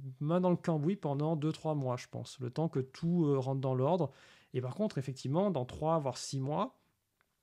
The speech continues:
il y aura tellement de, d'applications natives que là, ces Macs, ils vont encore progresser. Donc, la que-, le, l'hésitation qu'on peut avoir, je pense, c'est que si vous êtes un professionnel, euh,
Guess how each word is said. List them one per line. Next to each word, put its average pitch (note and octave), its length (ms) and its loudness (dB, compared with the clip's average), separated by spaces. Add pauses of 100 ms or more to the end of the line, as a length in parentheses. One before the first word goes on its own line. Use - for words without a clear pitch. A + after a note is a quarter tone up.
(280)
il C3 80 -2
y B2+ 40 0
aura A#2+ 160 0
tellement E3+ 380 4
de, D3+ 100 2
d'applications C3 600 -4
natives E3 480 -2 (440)
que - 100 -6
là, D#3 460 0
ces - 220 -6
Macs, C3+ 300 -2
ils C3 60 -6
vont A#2+ 200 -10 (220)
encore D#3 580 -2 (320)
progresser. C3 480 -4 (680)
Donc, D3+ 180 -2 (680)
la D3 200 -4
que-, D#3 220 -2
le, D3 260 0
l'hésitation C#3+ 760 -2
qu'on D#3+ 140 -4
peut D3 120 -2
avoir, D3+ 320 2
je - 100 -16
pense, D#3 260 -2
c'est C3 100 -6
que B2+ 60 -8
si - 140 -8
vous D#3 140 -2
êtes E3 140 -2
un C#3 60 0
professionnel, C3+ 800 -4 (500)
euh, B2 260 -8